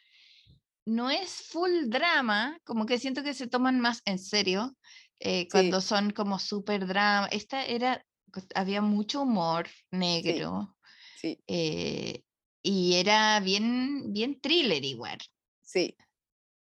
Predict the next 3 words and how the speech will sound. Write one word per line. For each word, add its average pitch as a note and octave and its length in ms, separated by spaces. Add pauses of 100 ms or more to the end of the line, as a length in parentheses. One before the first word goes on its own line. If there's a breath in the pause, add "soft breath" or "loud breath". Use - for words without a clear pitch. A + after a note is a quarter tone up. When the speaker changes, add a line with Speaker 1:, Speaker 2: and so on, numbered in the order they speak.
(160)
Speaker 1:
Igual. E3+ 320 (1800)
Speaker 2:
Igual. D#3 520 (440)
Speaker 1:
<laughs> - 800